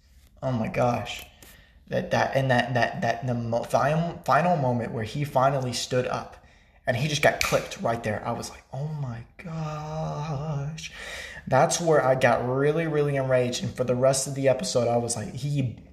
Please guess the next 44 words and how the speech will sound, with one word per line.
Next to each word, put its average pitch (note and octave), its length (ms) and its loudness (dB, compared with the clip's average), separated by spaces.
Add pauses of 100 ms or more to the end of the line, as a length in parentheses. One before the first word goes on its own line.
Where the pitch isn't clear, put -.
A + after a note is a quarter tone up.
(120)
we C3+ 200 0
better A#2+ 260 6
get - 200 -8
revenge. A2 500 -6
She E3+ 220 2
better A2+ 280 4
die." A#2 420 0 (400)
Um, A#2+ 560 0
but - 160 -14
yeah, C#3+ 300 -2
and A#2+ 240 -4
then A#2+ 160 -2
Sylvie B2+ 320 2
didn't A#2+ 340 -6
kill F3+ 260 0
her, E3+ 360 2
which A#2+ 180 -6
is - 240 -20
whatever. D3+ 500 0
I B2 80 2
get A#2+ 300 -6
that, A#2+ 360 -2
but - 200 -12
yeah. - 160 -18 (460)
So C#3 240 6
Owen G#3 300 8
Wilson E3+ 500 0 (440)
did D#3 160 4
amazing, D#3+ 840 4
amazing, C#3+ 360 2
amazing, B2+ 360 -2
amazing, A#2+ 380 -2
and B2 100 -6
he A#2+ 80 -4
better B2 400 0
not A#2 180 0
be A#2 80 -4
gone A#2 220 -4
from A#2+ 160 -6
the A#2 80 -6
series B2 460 -2
because A2+ 300 -6
he A#2+ 220 2
was A2 260 -2